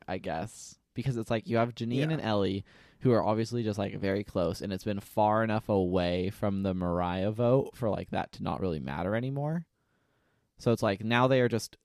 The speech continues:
Speaker 1: you know, completely locked in, a hundred percent inseparable. Ellie's, like, never gonna get rid of Janine because she's never gonna think Janine's, like, a threat. Um,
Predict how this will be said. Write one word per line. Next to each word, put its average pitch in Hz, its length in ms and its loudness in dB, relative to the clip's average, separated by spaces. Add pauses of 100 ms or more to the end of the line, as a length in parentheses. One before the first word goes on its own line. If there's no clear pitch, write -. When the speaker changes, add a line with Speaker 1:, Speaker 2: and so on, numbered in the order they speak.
(160)
Speaker 1:
you 98 40 -6
know, 90 160 -4
completely 127 580 0
locked 107 440 0
in, 101 140 0
a 92 80 -2
hundred 120 360 0
percent 98 640 -4
inseparable. 98 960 0 (340)
Ellie's, 117 460 0
like, 101 200 0
never 104 440 0
gonna 113 260 -2
get 104 180 -2
rid 101 180 0
of 98 100 -4
Janine 95 520 -4
because 98 280 -4
she's 95 240 -6
never 95 180 -2
gonna 104 160 -2
think 104 280 -6
Janine's, 95 340 -4
like, 98 140 -6
a 113 80 -8
threat. 92 500 -4 (680)
Um, 92 800 -8